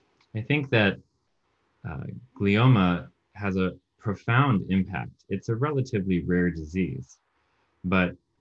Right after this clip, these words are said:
the public burden is substantial. And I, I, when thinking about the disease, I like to think about important public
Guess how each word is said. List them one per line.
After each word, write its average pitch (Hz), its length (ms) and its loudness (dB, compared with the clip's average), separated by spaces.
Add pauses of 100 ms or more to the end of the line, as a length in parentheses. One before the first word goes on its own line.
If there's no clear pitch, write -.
(120)
the 95 100 -2
public 107 560 -2 (100)
burden 90 600 0
is 80 460 -6
substantial. 90 800 -4 (100)
And - 100 -8
I, - 420 -10
I, 87 160 -2 (380)
when 98 160 2
thinking 131 300 4
about 92 260 2
the 95 60 0
disease, 87 360 0
I 90 80 0
like 104 200 -2
to 80 280 -4 (280)
think 110 180 0
about 87 340 0 (340)
important 87 640 -2 (1000)
public 90 540 -4